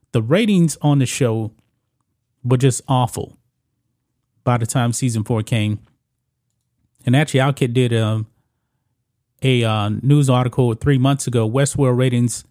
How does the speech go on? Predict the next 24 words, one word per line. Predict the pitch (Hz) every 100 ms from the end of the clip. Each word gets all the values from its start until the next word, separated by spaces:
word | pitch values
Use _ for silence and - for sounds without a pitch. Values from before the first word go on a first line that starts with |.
| _
drop | 113 131 127 131
in | 117
absolutely | 127 - 123 123 117 123 117 _ _
humi-, | 123 123 135 -
humiliating | 143 139 139 131 123 107
fashion. | 107 139 127 - 104 107 _ _ _ _ _ _ _ -
Um, | 120 117 113 - _ _ _ -
he | 143
points | 139 143 127
out | 123 117
here | 110 156 131
that | 123 113 104 _ _ _
it's | 135 123
actually | 135 131 139 110
down | 101 123 123 120 95 - _ _ _ _
eighty-five | 139 147 147 127 139 127 123
percent | - 110 - 147 113 - _ _ _ _ -
from | 131 123
the, | 117 117
uh, | 104 101 98 _ _ _ _ _
season, | - - 147 131 127 120
uh, | 110
one | 107 120 113
finale. | 110 104 101 -